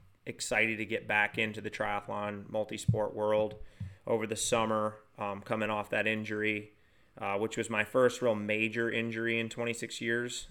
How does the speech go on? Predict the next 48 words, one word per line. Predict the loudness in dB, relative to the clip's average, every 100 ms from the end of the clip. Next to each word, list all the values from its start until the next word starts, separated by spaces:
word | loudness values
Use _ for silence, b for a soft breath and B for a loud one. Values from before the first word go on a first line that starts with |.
| -14
Um, | -10 -8 -8 -10 -16 _ _
when | -10
you | -2
have | -2 -2
surgery, | -2 -2 -2 -4 -6
it |
definitely | -6 -6 -8 -6
sets | -6 -4
you | -6
back. | 0 2 0 -2 -16 b b b b b b b b b 4
But, | 8 10
um, | 10 8
I | 8
had | 8 8
this | 6 8
seven-week | 8 8 6 2 4
build, | 8 10 10 8
and, | 4 2 -6 -4
and | 2
I, | 2 2 -2 -20 _ _ _ _
it | 0
was | 0 0
mo-, | 4 6 6
mostly | 6 6 6 6 2
cycling | 4 6 6 4 -2
focused, | 0 2 2 -2 -4 -2
I | -2
would | -4
say. | -2 0 0 0
My | -2
running | 2 2 2 0
was | -4
the | -4
lowest | 0 4 4 2 -2 -12 -6
mileage | 0 2 2 0 0
I've |
ever | 0 0
had | 0 -2
done, | 0 0 0 -2
and, | -4 -4
and | -6 -6 -8
swimming, | -4 0 0 0
I | -2
was | -4
swimming | -4 -6 -6
twice | -4 -6 -6
a |
week. | -6 -6 -8